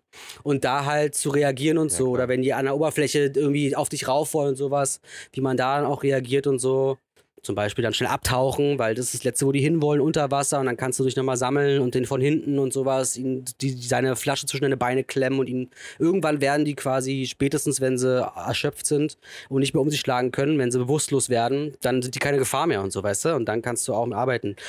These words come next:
Speaker 1: Oder auch wenn sie unter Wasser auf einmal auf dich zukommen, du
Speaker 2: Ja,
Speaker 1: kannst
Speaker 2: klar.
Speaker 1: ihnen auch gerne mal eine in die Fresse hauen, damit die einmal kurz wieder geer-, ge-, geerdet werden. Weißt du?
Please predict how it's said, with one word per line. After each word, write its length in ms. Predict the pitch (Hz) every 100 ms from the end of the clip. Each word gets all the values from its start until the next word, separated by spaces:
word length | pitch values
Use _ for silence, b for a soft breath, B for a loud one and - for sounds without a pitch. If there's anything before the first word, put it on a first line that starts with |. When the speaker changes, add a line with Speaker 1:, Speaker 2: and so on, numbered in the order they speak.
| B
Speaker 1:
Oder 280 | - 139 135
auch 160 | 139 120
wenn 160 | 135
sie 100 | 139
unter 180 | 139 139
Wasser 380 | 135 135 143 127
auf 120 | 120
einmal 580 | 127 135 135 135 107 127
auf 140 | -
dich 100 | 139
zukommen, 380 | - 147 - 147
du 80 | 127
Speaker 2:
Ja, 40 |
Speaker 1:
kannst 220 | - 123 -
Speaker 2:
klar. 60 | 131
Speaker 1:
ihnen 60 |
auch 40 | 120
gerne 140 | 117
mal 120 | 123
eine 400 | 120 123 131 127
in 80 | 127
die 80 | 131
Fresse 320 | - 170 196
hauen, 260 | 113 101 104 - B -
damit 280 | 123 127 139
die 80 | 135
einmal 200 | 135 131
kurz 220 | 131 -
wieder 200 | 131 131
geer-, 300 | 131 123 135
ge-, 320 | 135 127 120
geerdet 320 | 123 135 180
werden. 340 | 107 98 98 104 _ _ _ _ _
Weißt 220 | 104 104
du? 160 | 175 208